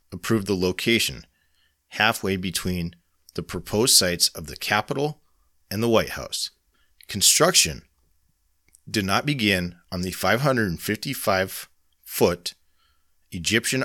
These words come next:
obelisk until July fourth, eighteen forty-eight,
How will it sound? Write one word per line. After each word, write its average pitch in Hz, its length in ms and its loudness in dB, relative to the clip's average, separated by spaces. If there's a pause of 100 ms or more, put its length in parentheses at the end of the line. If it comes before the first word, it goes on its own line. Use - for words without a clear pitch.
obelisk 82 560 -2 (440)
until 92 340 -4
July 90 340 0
fourth, 92 480 -2 (380)
eighteen 107 460 -2
forty-eight, 107 580 0